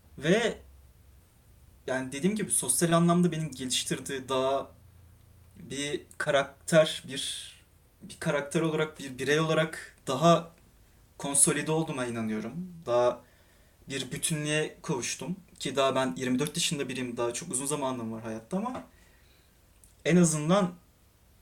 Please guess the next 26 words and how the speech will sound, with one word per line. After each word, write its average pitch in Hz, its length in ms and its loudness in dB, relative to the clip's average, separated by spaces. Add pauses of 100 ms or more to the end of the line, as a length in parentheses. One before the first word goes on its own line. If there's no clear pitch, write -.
(600)
dağcılık 160 540 6
hayatında 156 380 4
olmayan 170 380 4
bir 143 80 -8
Murat, 185 500 0 (100)
büyük 160 120 -2
ihtimal 156 220 2
şu 165 180 2
anki 156 180 2
Murat'tan 175 580 2 (440)
daha 165 340 4 (300)
hayatta 123 300 -2
tecrübesiz 160 560 0
bir 131 40 -6
Murat 113 280 -6
olurdu. 113 480 -8 (380)
Ki 147 80 -10
zaten 156 520 2
beraber 143 600 0 (280)
dağlara 135 320 2
gitmek, 127 420 -6
insanları 131 640 -4
dağlara 135 320 0
götürmek 139 600 -8 (1080)
size 147 560 2
işte - 540 -2